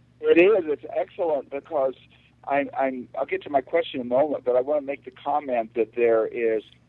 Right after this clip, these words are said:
a lot of overlap with, from the indoor environment consulting side of it, um, and the public health side of it that you're working at.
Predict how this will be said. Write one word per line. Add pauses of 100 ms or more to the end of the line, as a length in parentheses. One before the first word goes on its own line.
(280)
a
lot
of
overlap (380)
with, (180)
from
the
indoor
environment
consulting
side
of
it, (240)
um, (100)
and (240)
the
public
health (100)
side
of
it
that
you're
working
at.